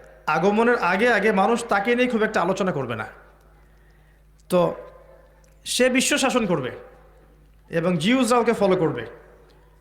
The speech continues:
সে বিশ্বের প্রত্যেকটা বিষয় নিয়ন্ত্রণ করে ফেলবে। তাকে আল্লাহ পাক এত ক্ষমতা দিবেন মানুষকে পরীক্ষা করার জন্যে যে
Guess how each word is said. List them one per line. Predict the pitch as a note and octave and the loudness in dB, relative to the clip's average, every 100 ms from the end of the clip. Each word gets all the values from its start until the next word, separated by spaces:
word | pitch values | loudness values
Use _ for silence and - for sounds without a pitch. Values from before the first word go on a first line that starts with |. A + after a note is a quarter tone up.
| _ - | _ -8
সে | F#3+ | -4
বিশ্বের | G3+ G#3 A#3+ | -2 0 -2
প্রত্যেকটা | B3 C4 C4+ C4 | -2 -2 -2 0
বিষয় | A#3 A3+ A#3 | 0 0 0
নিয়ন্ত্রণ | G#3 A#3+ A#3 | 2 0 -2
করে | G#3+ G3 | 0 0
ফেলবে। | D#3 C#3 A2 - - - - - - _ _ _ | 0 -2 -6 -12 -20 -20 -20 -20 -20 _ _ _
তাকে | E3 G#3+ | -4 -2
আল্লাহ | A3 A3+ | 0 0
পাক | A3+ | -2
এত | - C4 D#4 | -4 -4 -2
ক্ষমতা | - B3+ C#4 C4+ | 0 2 2 2
দিবেন | A3 G#3 F#3+ A3 - - | 2 4 2 2 -4 -8
মানুষকে | E3 F#3+ - | -4 -2 -2
পরীক্ষা | A3+ A#3+ B3+ - | 0 0 0 -2
করার | G#3+ E3+ | 0 0
জন্যে | C#3 C#3 F3 - - - - - - - | -2 -2 -2 -6 -10 -18 -20 -20 -20 -14
যে | D3+ F3 F#3 F#3 | -2 2 2 2